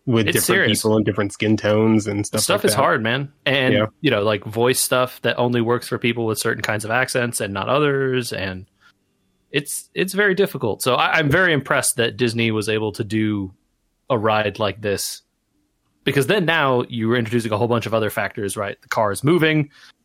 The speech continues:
Speaker 2: There's weird lighting conditions. There's,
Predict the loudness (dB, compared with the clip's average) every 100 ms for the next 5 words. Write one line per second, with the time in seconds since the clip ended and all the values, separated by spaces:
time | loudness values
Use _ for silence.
0 | _ _ -2 2 2 2 0 -2 -8 -8
1 | 0 2 4 2 2 4 2 2 2 4
2 | 4 2 0 -2 -6 -6 -4 -2 -4 -4
3 | -6